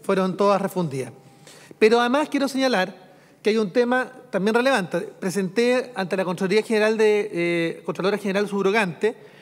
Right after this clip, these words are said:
una reconsideración del dictamen, eh, y está siendo tramitado.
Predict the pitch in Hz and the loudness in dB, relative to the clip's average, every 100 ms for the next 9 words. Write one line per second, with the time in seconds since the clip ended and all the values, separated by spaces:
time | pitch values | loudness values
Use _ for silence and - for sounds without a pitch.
0 | - 202 220 220 214 208 214 190 - 262 | -6 0 2 2 0 -2 0 -2 -2 -2
1 | 269 240 - 226 175 214 - - _ _ | -2 -4 -2 -2 -2 -8 -14 -20 _ _
2 | - _ - 190 196 202 196 214 202 240 | -20 _ 0 2 2 0 -2 -2 0 -2
3 | 262 247 226 214 220 220 143 | 0 -2 -2 0 0 0 -4